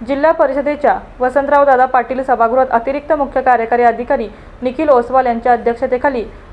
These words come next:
कृषी दिन म्हणून साजरा करण्यात आला. त्यावेळी ते बोलत होते.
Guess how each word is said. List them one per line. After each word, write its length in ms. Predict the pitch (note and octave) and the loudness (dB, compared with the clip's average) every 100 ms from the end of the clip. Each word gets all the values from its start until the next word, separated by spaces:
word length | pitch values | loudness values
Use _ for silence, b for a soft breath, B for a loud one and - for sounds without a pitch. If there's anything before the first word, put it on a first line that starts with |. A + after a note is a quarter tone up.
| - | -2
कृषी 260 | C4+ C4+ | 0 0
दिन 160 | D4+ D4+ | -2 -2
म्हणून 220 | C#4+ C#4+ | -2 -2
साजरा 300 | C#4+ B3 A3 | 0 0 0
करण्यात 300 | A3 A3 G3+ | -2 -2 -2
आला. 160 | F#3+ - - - - - - - - - - - | -4 -6 -12 -20 -20 -20 -20 -20 -20 -20 -6 0
त्यावेळी 240 | A#3+ B3+ | 2 2
ते 80 | D#4 | 0
बोलत 320 | C#4 A3+ A#3 | 2 2 0
होते. 280 | C4 G#3 | -2 -4